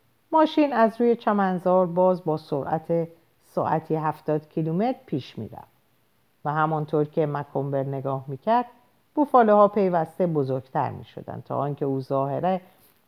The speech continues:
خاکستری، بیمو و شق و رق بوفالویی را که،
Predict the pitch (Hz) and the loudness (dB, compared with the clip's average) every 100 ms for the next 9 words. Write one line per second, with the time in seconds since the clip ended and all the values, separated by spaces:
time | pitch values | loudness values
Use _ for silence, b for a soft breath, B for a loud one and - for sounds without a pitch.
0 | - 147 139 151 - - 156 175 262 269 | -2 -2 -2 -8 -6 -2 -2 0 0 0
1 | - 175 175 175 180 170 151 - 143 - | -2 -2 0 -2 -2 -2 -4 -2 -4 -4
2 | 139 143 156 156 156 151 - 147 151 233 | -4 -2 -2 -2 -4 -4 -4 -4 -2 -2
3 | 254 127 117 - 131 | -2 -4 -6 -8 -10